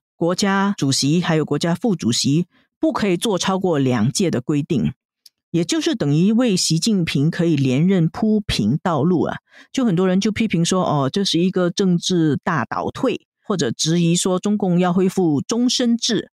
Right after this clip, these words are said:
呃，甚至要走回个人专制啊、个人崇拜的老路。所以这方面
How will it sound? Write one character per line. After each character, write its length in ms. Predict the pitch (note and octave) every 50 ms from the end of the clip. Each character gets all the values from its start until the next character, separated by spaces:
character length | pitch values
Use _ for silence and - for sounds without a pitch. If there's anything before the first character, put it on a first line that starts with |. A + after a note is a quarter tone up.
| _ _ _ _ _ _
呃， 140 | - B2+ C#3
甚 180 | D#3+ - A#3 A3
至 140 | G#3 A#3
要 160 | A3 G3 F#3+ F3+
走 180 | - C#3+ B2
回 460 | B2+ - D#3+ C#3 C#3+ D3 D#3+ F#3 G#3+ A#3+
个 160 | - A3 G3+
人 200 | E3+ D#3 D3+ D#3+
专 320 | F3+ - G3 F3+ F3+ F#3 G3
制 220 | - - F3+ E3
啊、 280 | D3+ C#3+ C#3+ C#3 C3+ C#3+
个 140 | - G3+ F3+
人 160 | D#3 D3+ D#3+
崇 200 | - C#3 B2+ D3
拜 200 | D#3+ E3 D3+ C3
的 120 | G#2 G2
老 260 | G2 G2 D#2 C2+ D#2
路。 260 | F#2+ C3+ D#3+ C3+ - - _ _ _ _ -
所 80 | -
以 60 | B3+ A#3
这 140 | - D#4+
方 200 | C#4+ - D#4 D4+
面 320 | D4+ D4+ C#4+ G#3 D3+ -